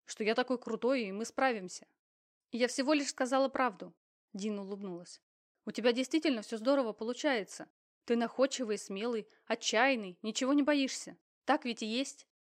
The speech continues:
А ещё ты настоящий художник». Он прижал её к себе. «Да ладно тебе, принцесса, ты меня перехвалишь.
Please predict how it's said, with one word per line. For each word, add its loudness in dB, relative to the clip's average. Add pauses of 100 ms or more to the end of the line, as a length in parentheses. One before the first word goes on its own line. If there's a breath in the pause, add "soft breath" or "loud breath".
(240)
А -2
ещё -2
ты -4
настоящий 0
художник». -4 (600)
Он -4
прижал 0
её -2
к -10
себе. -10 (540)
«Да 2
ладно 4
тебе, -4
принцесса, -12
ты 2
меня 6
перехвалишь. -2